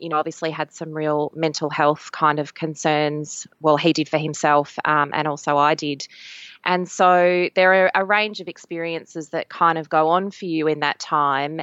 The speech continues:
And it, it does sound quite dramatic. And,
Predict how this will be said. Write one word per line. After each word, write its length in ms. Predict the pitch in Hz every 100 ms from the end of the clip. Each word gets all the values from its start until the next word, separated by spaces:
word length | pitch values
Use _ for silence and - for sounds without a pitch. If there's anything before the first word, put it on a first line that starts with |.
| -
And 680 | 160 160 156 156 160 - - _ _ _ _ _
it, 140 | 202 -
it 220 | 226 226
does 220 | - 220 240
sound 420 | - 220 196 180
quite 320 | - 175 -
dramatic. 680 | 175 170 170 151 117 - -
And, 440 | 170 170 165 160